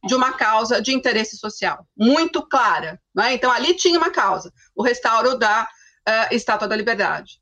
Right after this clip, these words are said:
não é? Então, pode ser cultural, pode ser social, pode ser econômico, enfim, né? Tem vários, eh, vários, várias possibilidades de causa, mas essa configuração, este contorno precisa estar muito claro, e aí publicidade é quando eu faço uma campanha, né, em prol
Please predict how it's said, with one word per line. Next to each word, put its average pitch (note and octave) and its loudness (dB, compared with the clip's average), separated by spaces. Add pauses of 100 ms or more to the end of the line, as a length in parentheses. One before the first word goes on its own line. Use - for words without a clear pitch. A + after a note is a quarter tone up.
(100)
não G#3 0
é? B3 0
Então, C4 -2
pode B3+ -2
ser A#3+ 0
cultural, A3 0
pode G3+ -2
ser G3 -4
social, G#3 -2
pode G3 -8
ser G3 -4
econômico, G3+ -4
enfim, G3 -2 (460)
né? G#3 0
Tem G#3+ -2
vários, A3 2 (220)
eh, F#3+ 0
vários, G#3+ 0 (100)
várias B3 -2
possibilidades A3+ -2
de A3 -8
causa, F3+ -2 (260)
mas A3+ 0
essa D4+ 0
configuração, C4 0
este C#4 -4
contorno C#4+ 2
precisa C4+ -2
estar C4 0
muito B3+ -2
claro, A#3+ 0 (340)
e A#3+ 2
aí A#3 2
publicidade B3 -2
é - 2
quando B3+ -2
eu B3 2
faço G#3+ 0
uma B3+ 0
campanha, B3 0
né, A3 0
em A#3+ -2
prol A3 0